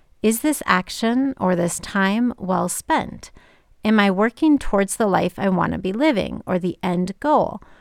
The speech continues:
What moves the needle the most as I take action today?" All this goes to say, I do believe there's justification and reason to rest. Life isn't about quote unquote doing all the time.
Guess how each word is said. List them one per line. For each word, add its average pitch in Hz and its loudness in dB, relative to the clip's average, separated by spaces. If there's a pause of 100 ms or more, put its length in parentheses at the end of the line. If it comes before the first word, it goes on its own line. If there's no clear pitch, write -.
(220)
What 285 -4
moves 226 2
the 208 0
needle 208 2
the 175 -2
most 180 -2
as 180 -4
I 165 -4
take 175 -6
action 180 -6
today?" - -10 (800)
All 233 10
this 330 4
goes 233 4
to 269 2
say, 67 -2
I 202 2
do 226 -2
believe 202 2
there's 185 0
justification 185 -4
and 190 0
reason 175 -2
to 196 -10
rest. - -2 (500)
Life 226 2
isn't 277 2
about 208 2
quote 180 -2
unquote 185 -2 (160)
doing 185 0 (100)
all 170 -2
the 165 -8
time. - -4